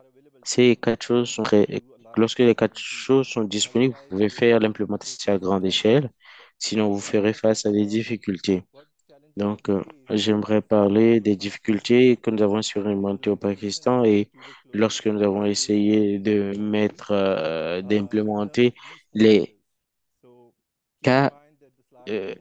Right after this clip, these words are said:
les réalités par rapport au cas de tuberculose. Donc, euh, on va arri-, aller très vite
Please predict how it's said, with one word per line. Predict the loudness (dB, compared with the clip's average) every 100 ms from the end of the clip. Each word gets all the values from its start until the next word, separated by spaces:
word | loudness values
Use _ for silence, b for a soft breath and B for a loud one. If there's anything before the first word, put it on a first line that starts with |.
| _ _ -2
les | 2
réalités | 4 4 4 4 2
par | 2 2 2
rapport | 2 0 -4
au | -4
cas | -2
de | 0 0
tuberculose. | 0 0 0 -2 -4 -2 -4 -2 0 0 -2
Donc, | -2 -2 -4 -2
euh, | -2 0
on | 0
va | 4 4 6
arri-, | 6 4 2 -2 -6
aller | -2 2 2
très | 2 0
vite | 2 -2